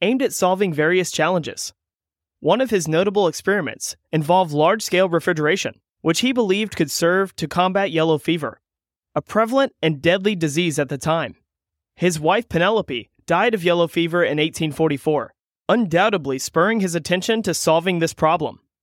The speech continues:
Another intriguing invention he developed while living in Galveston was a terra aqueous machine, a versatile vehicle designed to traverse land and water. However, it was in eighteen forty-nine that Borden achieved a breakthrough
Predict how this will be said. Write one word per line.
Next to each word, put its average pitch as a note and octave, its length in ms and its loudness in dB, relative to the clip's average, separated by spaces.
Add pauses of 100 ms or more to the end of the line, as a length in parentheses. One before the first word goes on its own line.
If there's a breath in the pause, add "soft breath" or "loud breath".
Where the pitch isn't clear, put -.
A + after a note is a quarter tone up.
(140)
Another B3+ 380 2
intriguing G#3 560 0
invention D#3 520 -2
he D#3+ 100 0
developed E3 460 0
while D#3 160 2
living E3 320 0
in D3 100 -2
Galveston D3+ 640 -2 (440)
was E3 200 2
a F3 60 2
terra A#3 380 0
aqueous E3+ 460 -2
machine, C3 420 -8 (680)
a D3+ 80 2
versatile A#3 460 2
vehicle G#3 440 2
designed E3 460 0
to F#3+ 100 -2
traverse E3 480 -2
land E3+ 480 -2
and E3+ 240 0
water. D3+ 380 0 (320)
However, E3+ 500 0 (400)
it E3+ 60 6
was G3+ 180 2
in G#3+ 120 2
eighteen A3 300 0
forty-nine G#3 560 0
that E3+ 160 -2
Borden F#3+ 280 0
achieved F#3 400 -2
a D#3 40 0
breakthrough C#3+ 640 -2